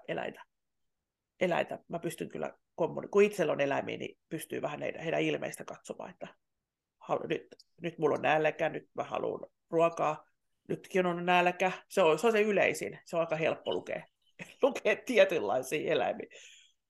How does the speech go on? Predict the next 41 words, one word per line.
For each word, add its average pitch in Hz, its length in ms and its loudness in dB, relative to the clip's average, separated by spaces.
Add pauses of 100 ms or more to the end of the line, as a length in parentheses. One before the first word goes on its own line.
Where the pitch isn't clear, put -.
(160)
Aina 131 340 6
on, 180 140 6
ainakin 190 260 4
meidän 160 160 2
kanat, 185 320 4
aina 185 260 2
niillä 202 180 2
on 196 80 -2
nälkä, 190 280 -2
meidän 170 180 -6
koiralla 156 380 0
aina 180 280 -2
on 185 140 -4
nälkä, 180 400 -2 (240)
miehellä 190 400 6
on - 60 2
aina 180 180 4
nälkä, 175 260 -2
itsellä 208 320 2
on - 60 0
aina. 160 160 0 (680)
Se, - 280 -8 (120)
se, - 160 -6
se 285 300 0
ruoka 320 340 8
pelastaa 202 560 2
kyllä 196 320 -4 (520)
maailman. - 600 2 (640)
Kyllä 196 280 2
sen - 200 -6
on 139 200 -2
hyvä - 140 -6 (180)
olla. - 340 -4 (160)
Mut - 120 -4
mähän 311 240 8
olin 254 160 4
syönyt 214 440 6
sen 185 160 -2
seitsemän 180 480 2
ateriaa. - 460 -4 (1600)
Virossa 196 460 6